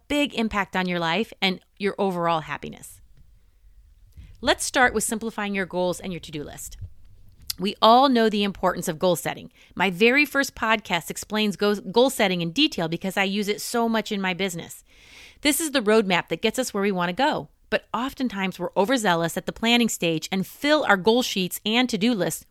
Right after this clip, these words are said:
with far more than we should. We get excited thinking of, uh, about all of the things we're going to do and accomplish. We're so focused on the future of the potential outcome and are addicted to the feeling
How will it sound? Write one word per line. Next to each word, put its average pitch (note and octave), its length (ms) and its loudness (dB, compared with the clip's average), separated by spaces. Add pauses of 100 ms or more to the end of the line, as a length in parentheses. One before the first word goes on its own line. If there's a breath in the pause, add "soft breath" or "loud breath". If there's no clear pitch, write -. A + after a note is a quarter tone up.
with G3+ 120 -2
far A#3+ 300 4
more G#3+ 180 2
than F#3 120 0
we F3 80 -2
should. - 400 -6 (1400)
We B3+ 80 0
get C#4+ 200 0
excited A#3+ 600 0
thinking A#3+ 420 0 (200)
of, F#3+ 160 0
uh, F#3+ 140 2 (180)
about F#3+ 300 2 (100)
all A#3 260 4
of A3+ 140 -2
the G3+ 80 -2
things G#3+ 520 -2
we're G3 140 -2
going F#3+ 280 0
to - 80 -6
do F3+ 160 0
and F#3 80 0
accomplish. D#3 640 -6 (280 soft breath)
We're G#3+ 100 0
so D#4 260 6
focused C4+ 440 2
on G#3+ 100 2
the F3+ 80 -2
future C4 380 2
of G3 100 0
the F#3 100 -4
potential A3+ 500 -4
outcome C#4 500 2 (280 soft breath)
and A3 140 2
are G3+ 80 2
addicted G3+ 460 -2
to F#3+ 40 -4
the F#3+ 80 0
feeling G3+ 500 -2